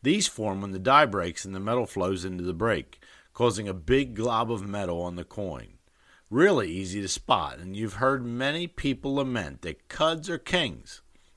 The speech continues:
They really are. They can bring some good money, and they're very easy to spot. The bigger the better when it comes to this. Any denomination,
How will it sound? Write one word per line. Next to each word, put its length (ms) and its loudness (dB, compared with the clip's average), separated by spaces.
They 120 4
really 380 6
are. 420 6
They 180 4
can 320 -2
bring 220 -2
some 380 -6
good 220 4
money, 440 0
and 160 -10
they're 120 0
very 380 4
easy 280 -2
to 80 -4
spot. 480 -4
The 80 -2
bigger 320 6
the 120 2
better 340 4
when 120 -2
it 100 -8
comes 320 -2
to 80 -12
this. 380 -12
Any 240 0
denomination, 1000 0